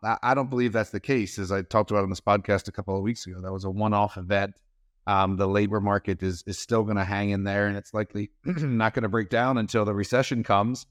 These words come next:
um, and, you know, small, small business profits contract. So that, that, that's not until last year. Um, for me, that's what will make the Fed,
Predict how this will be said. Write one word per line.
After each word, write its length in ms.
um, 460
and, 220
you 120
know, 100
small, 380
small 200
business 340
profits 440
contract. 560
So 320
that, 200
that, 100
that's 220
not 160
until 240
last 340
year. 320
Um, 320
for 180
me, 380
that's 260
what 220
will 160
make 260
the 80
Fed, 380